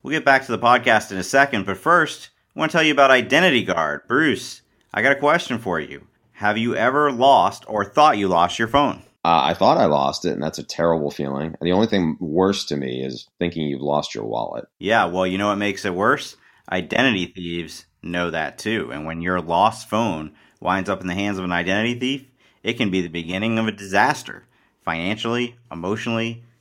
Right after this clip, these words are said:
Speaker 1: even physically, that could take years to unwind. That's why you can help protect yourself with Identity Guard.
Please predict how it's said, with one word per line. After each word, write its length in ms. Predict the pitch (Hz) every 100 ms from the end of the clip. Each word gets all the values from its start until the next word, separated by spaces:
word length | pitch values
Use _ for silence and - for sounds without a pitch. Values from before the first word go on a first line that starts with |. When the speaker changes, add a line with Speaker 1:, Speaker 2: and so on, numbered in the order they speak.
| -
Speaker 1:
even 260 | 110 139 147
physically, 680 | 160 147 113 92 87 85 _ _ _ _
that 160 | - -
could 200 | 104 95
take 320 | - 92 90
years 520 | 85 95 107 85 78
to 160 | - 76
unwind. 640 | 87 87 82 76 55 - _ _
That's 320 | 101 120 123
why 220 | 127 127 127
you 160 | 127
can 140 | 127 117
help 240 | 143 143
protect 380 | 135 - 185 185
yourself 540 | 123 117 101 101 - _ _ -
with 220 | 98 101
Identity 520 | 104 98 120 131 90
Guard. 320 | - 73 60